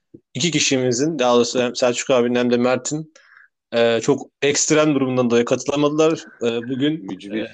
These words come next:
Speaker 2: mücbir
Speaker 1: ben
Speaker 2: sebeplerden dolayı. <laughs>
Speaker 1: Aynen, aynen. E, kuzen Sinan'la birlikte yapacağız bugünkü Dünya Kupası özel programımızı. E, nasılsın?
Speaker 2: Vallahi iyidir.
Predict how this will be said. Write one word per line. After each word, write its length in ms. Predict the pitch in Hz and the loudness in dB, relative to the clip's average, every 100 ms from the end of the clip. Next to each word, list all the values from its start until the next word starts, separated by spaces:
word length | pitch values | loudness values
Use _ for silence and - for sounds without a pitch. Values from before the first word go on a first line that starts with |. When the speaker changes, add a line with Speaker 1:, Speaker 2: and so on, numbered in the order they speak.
| - | -18
Speaker 2:
mücbir 220 | - 104 160 | -10 -4 0
Speaker 1:
ben 140 | 160 | 0
Speaker 2:
sebeplerden 840 | 156 107 92 95 - 92 92 92 95 | -2 -6 -6 -8 -6 -4 -4 -6 -8
dolayı. 320 | 92 87 - 120 | -10 -10 -14 -6
<laughs> 80 | 143 | -2
Speaker 1:
Aynen, 360 | 151 147 139 156 _ _ | 0 2 0 -2 _ _
aynen. 500 | 107 120 127 123 156 - _ - | -8 -6 -4 -6 -8 -16 _ -12
E, 300 | 107 107 107 | -10 -8 -6
kuzen 320 | 123 135 143 | -2 0 0
Sinan'la 440 | 139 135 139 139 127 | 0 0 2 0 -2
birlikte 240 | 123 139 | -2 2
yapacağız 500 | 127 - 113 107 - - | 2 2 -2 -2 -12 -12
bugünkü 480 | 110 117 107 117 104 | -8 -8 -6 -6 -2
Dünya 280 | 120 117 | 0 0
Kupası 340 | 117 - 117 113 | -2 -8 -6 -4
özel 260 | 117 117 | 0 0
programımızı. 680 | 117 113 110 107 110 123 175 165 - - _ _ _ | 0 -4 -2 -6 -6 -6 -8 -12 -20 -20 _ _ _
E, 320 | 113 107 107 | -8 -4 -2
nasılsın? 480 | 120 139 - 165 - _ _ _ _ _ _ _ _ _ - - _ _ - | 0 0 -2 -4 -8 _ _ _ _ _ _ _ _ _ -20 -20 _ _ -20
Speaker 2:
Vallahi 460 | 90 87 101 113 87 | -10 -8 -6 -6 -6
iyidir. 320 | 120 135 131 | -6 -6 -8